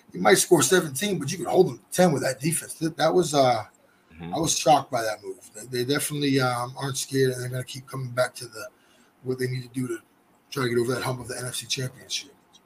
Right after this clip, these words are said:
Speaker 2: And, and I, I love it. I love it for them. Um, so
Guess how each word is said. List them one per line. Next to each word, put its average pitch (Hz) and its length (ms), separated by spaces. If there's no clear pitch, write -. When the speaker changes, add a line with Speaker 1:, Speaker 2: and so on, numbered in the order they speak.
Speaker 2:
And, 95 180
and 90 140
I, 90 60
I 90 200
love 90 320
it. 76 80
I 78 80
love 92 300
it 87 60
for 92 100
them. 95 340
Um, 90 380
so 107 540